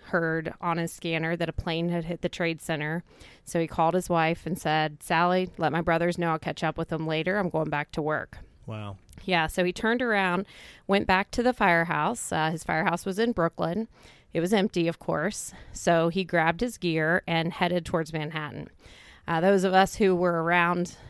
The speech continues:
Speaker 1: and
Speaker 2: Yeah.
Speaker 1: remember nine eleven, you know how everybody was evacuating the city,
Speaker 2: Yeah.
Speaker 1: and they weren't letting anybody in. He made
Speaker 2: Right.
Speaker 1: it to the Brooklyn Tunnel,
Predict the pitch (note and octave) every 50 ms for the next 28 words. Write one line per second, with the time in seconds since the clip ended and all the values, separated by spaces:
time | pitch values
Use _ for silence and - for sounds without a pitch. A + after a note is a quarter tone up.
0 | - - - - E3+ E3+ F3 F#3+ G#3+ A3+ A#3+ A#3 A3 F#3+ F#3 F3+ F3+ D#3+ E3 E3
1 | E3 D#3 E3+ F3 F3+ F3 F3 F3 F3+ F3 F3 F#3 F#3 E3 - F3 E3 D#3+ D#3+ D#3+
2 | E3 E3 D#3+ - - - - - - - - - F#3+ G3 G#3 G3+ G3+ G3+ F#3+ F3+
3 | F3+ E3+ D#3+ E3+ E3 F3+ - - F3+ F3 E3+ E3+ E3 D#3+ D#3+ D#3 - - F#3+ F3
4 | E3+ D#3 D#3 D3+ F2+ - A#2+ F#3 F#3 F3+ G3 G#3 A3 G#3+ G3+ G3+ - F#3+ F#3 F#3
5 | F#3+ F#3+ G3+ G3 G#3 A3+ G#3+ A3 G#3+ G#3+ A3+ B3+ D4+ - - D3+ D#3+ - - -
6 | - - - - - G3+ G3 F#3+ F#3+ G3 G#3+ G#3+ - - G#3+ G3+ F#3 - G#3 G3+
7 | - G3+ F#3+ A3 - - F#3+ F#3+ G3 G3+ G#3+ A#3 A#3